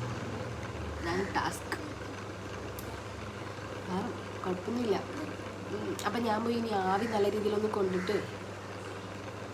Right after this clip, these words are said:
ഉം, ആവി നന്നായിട്ട് പിടിച്ചിട്ട്, ഏഹ്, ഉപ്പുവെള്ളമോടെ കൊണ്ടിട്ട് വല്ലതും കഴിക്കട്ടെ. എന്നിട്ടൊക്കെ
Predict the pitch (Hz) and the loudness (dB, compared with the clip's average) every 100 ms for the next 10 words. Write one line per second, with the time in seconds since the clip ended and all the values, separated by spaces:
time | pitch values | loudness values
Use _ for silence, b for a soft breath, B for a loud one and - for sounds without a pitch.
0 | - 180 175 165 160 110 - - - - | -2 0 2 2 0 -2 -6 -6 -6 -6
1 | 98 98 98 - 92 - - - - - | -6 -6 -6 -6 -6 -6 -6 -8 -6 -6
2 | - - - - 202 208 233 254 233 220 | -6 -6 -4 2 4 6 6 6 6 4
3 | 214 220 196 - - 208 196 - 185 190 | 6 2 2 -2 0 0 -2 -2 2 4
4 | 185 185 180 - - 220 - 220 220 220 | 4 2 0 -4 2 4 6 8 8 6
5 | - 202 190 180 196 208 214 214 214 190 | 4 4 4 4 2 2 2 2 6 6
6 | 190 190 196 - 160 - - - B B | 6 6 2 2 -2 -4 -6 -6 B B
7 | - - 214 220 - 233 | -4 2 4 6 6 6